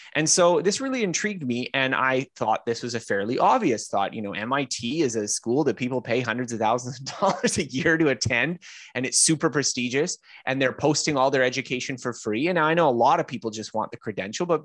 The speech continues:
presumably people want to be elite engineers and programmers as well. And so I was thinking, you know, someone must have done this before. And I looked around and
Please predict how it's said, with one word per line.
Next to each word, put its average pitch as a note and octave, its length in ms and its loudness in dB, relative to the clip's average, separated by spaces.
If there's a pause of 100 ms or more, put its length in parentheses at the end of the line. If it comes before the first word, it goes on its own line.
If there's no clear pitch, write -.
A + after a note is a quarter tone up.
presumably D3 460 0
people A2+ 320 0
want A2 200 0
to G#2+ 60 -2
be G#2 400 -8
elite A2 360 -6
engineers G#2+ 540 -4
and G#2 100 -8
programmers G#2 540 -4
as G#2 100 -12
well. D#3+ 300 2 (460)
And E3 120 0
so F3 280 2 (720)
I A#2 80 -4
was A2 160 -2
thinking, C3 280 -2
you C3 80 2
know, A2 220 -4 (100)
someone A#2+ 280 0
must C#3 200 2
have G#3 100 0
done B3+ 200 2
this B3 140 2
before. - 440 -8 (240)
And C3 120 -2
I - 20 0
looked G#2+ 240 -2
around B2+ 340 0
and C3+ 140 -4